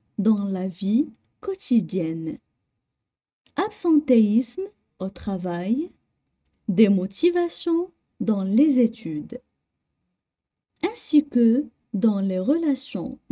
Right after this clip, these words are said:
interpersonnelles et amoureuses. Refus des invitations,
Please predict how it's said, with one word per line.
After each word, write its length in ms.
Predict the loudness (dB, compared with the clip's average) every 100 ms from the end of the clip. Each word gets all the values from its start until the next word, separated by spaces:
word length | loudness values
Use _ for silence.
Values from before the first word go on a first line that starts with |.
| -6
interpersonnelles 1500 | -4 -6 -8 -10 -8 -8 -8 -6 -6 -4 -4 -2 -2 -2 -6 _ _ _ _ _ -2
et 440 | 0 2 2 0 -6 _ _
amoureuses. 960 | 0 6 8 6 2 -6 -8 -10 -10 -12 _ _ _ _ _ _ _ _ _ _ _ _ _ _ _ -2
Refus 540 | 2 2 0 -6 -4
des 300 | -2 -4 -4
invitations, 1000 | -4 -6 -6 -8 -8 -8 -6 -2 -2